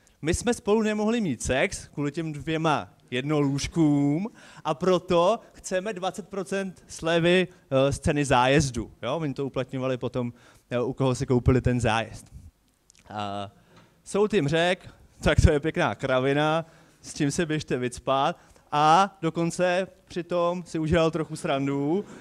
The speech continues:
protože řekl, že existuje, ano, přesně tak, to se povedlo.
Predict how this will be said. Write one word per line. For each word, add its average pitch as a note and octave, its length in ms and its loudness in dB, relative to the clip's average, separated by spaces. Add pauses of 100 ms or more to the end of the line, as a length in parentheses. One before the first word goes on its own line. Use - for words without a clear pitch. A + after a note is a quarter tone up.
(260)
protože F3+ 400 4
řekl, F3+ 580 4 (640)
že E3+ 180 -2
existuje, F3+ 880 0 (380)
ano, D#3+ 760 2 (960)
přesně E3 460 -2
tak, D3+ 420 2 (1400)
to E3 100 -6
se E3 160 0
povedlo. D#3 760 8